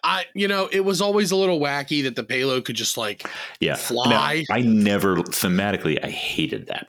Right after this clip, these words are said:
Speaker 2: aspect.
Speaker 1: Yeah, but I think it's worse now.
Speaker 2: I think
Speaker 1: <laughs>
Speaker 2: it's, I think gameplay why it's wor-,
Speaker 1: Yeah,
Speaker 2: wise it's
Speaker 1: gameplay
Speaker 2: worse
Speaker 1: wise,
Speaker 2: now.
Speaker 1: it's
Speaker 2: Yeah.
Speaker 1: worse. Like, now it's like, it's like, it, it's such a,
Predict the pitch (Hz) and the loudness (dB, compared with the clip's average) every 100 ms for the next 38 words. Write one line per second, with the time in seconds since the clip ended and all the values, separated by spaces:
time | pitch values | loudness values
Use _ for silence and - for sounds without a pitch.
0 | _ - - - 151 156 147 170 190 - | _ -8 -6 -4 -2 -2 0 -2 -2 -2
1 | 113 104 - 78 73 - - - - 175 | -2 -2 -4 -6 -10 -12 -18 -2 0 2
2 | - - - - - 90 92 98 90 85 | 2 2 0 -2 -2 -2 0 0 0 0
3 | 78 76 71 69 67 - - 95 69 123 | -2 -2 0 -2 -2 -4 -4 -2 0 0
4 | 117 123 147 151 156 135 120 101 95 60 | 0 -2 0 0 0 -2 -2 -4 -6 -6
5 | 80 80 - 117 120 151 170 160 - 151 | -6 -4 -4 -4 -4 -2 -2 -2 -2 -2
6 | 139 123 - - - 135 127 117 - - | -2 -4 -8 -4 -4 -2 -4 -6 -14 -10
7 | 123 - 123 - 143 147 117 | -10 -8 -6 -4 -2 -2 -4